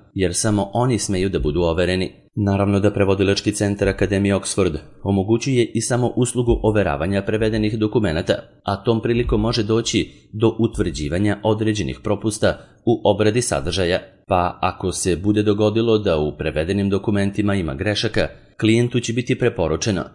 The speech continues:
da bude izvršena usluga redakture, a koju u okviru svake poslovnice ove institucije na zahtev pružaju lektori i korektori. Svakako da će prevodioci i sudski tumači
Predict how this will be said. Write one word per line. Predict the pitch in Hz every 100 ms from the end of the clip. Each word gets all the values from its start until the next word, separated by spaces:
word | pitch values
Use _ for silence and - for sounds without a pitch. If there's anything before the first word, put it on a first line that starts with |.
| _
da | - 90
bude | 82 107
izvršena | 110 113 107 113 - 117
usluga | 107 110 113 113
redakture, | 107 110 113 - 82 85 - - _
a | - 87 -
koju | 101 98 95
u | 107 104
okviru | 98 110 107
svake | - 107 110
poslovnice | - 101 101 104 104 101
ove | 101 104
institucije | 104 110 104 101 98 104 92 - _
na | - 101 104
zahtev | 110 110 - 107
pružaju | - 117 117 113
lektori | 98 73 - 92
i | 90
korektori. | 98 87 87 107 82 - -
Svakako | - - 101 - 104
da | 101
će | 98 95
prevodioci | 98 95 95 101 98 107
i |
sudski | 101 98 - 110
tumači | 101 98 98 101